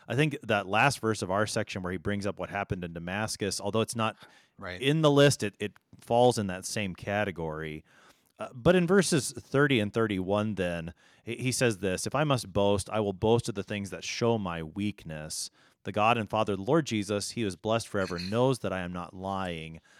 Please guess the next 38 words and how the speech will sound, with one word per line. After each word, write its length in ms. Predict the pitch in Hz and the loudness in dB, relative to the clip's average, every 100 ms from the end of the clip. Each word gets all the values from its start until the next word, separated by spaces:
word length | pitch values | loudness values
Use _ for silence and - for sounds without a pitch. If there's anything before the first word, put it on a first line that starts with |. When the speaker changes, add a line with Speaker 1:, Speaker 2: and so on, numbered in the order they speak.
| _ | _
Speaker 1:
I 60 | 127 | -4
think 140 | 151 | 2
that 100 | 139 | 4
helps 160 | 131 - | 4 2
to, 200 | 110 101 | 0 -2
to 120 | - | -4
summarize 380 | 110 135 127 98 | -2 2 2 0
what 180 | 95 131 | 2 2
he's 100 | 120 | 2
been 120 | 107 | 0
up 140 | 107 | -2
to 160 | - 110 | -2 -2
and 80 | 104 | 2
also 240 | 143 127 | 2 2
sets 300 | - 123 - | 0 -2 -4
the 100 | - | -10
stage 320 | - 107 104 | -8 -6 -6
for 100 | - | -6
where 180 | 92 98 | -6 -4
we're 120 | 90 | -4
headed 320 | 80 98 98 90 | -6 -8 -6 -6
in, 200 | 87 80 | -8 -10
in 140 | 87 82 | -14 -10
chapter 340 | 92 90 - | -10 -10 -12
twelve 480 | - - 107 90 85 | -12 -6 -4 -4 -6
next 300 | 85 85 - | -10 -12 -12
time. 400 | 98 92 80 82 - - _ | -12 -10 -12 -14 -20 -20 _
Uh, 60 | 95 | -12
what 200 | 120 147 | 2 4
do 40 | |
we 140 | 180 147 | 6 4
need 160 | 131 | 2
to, 240 | 113 92 87 | 2 0 -2
what 120 | 123 | 2
do 40 | 175 | 4
we 80 | |
need 140 | 156 117 | 4 2
to, 180 | 104 | 2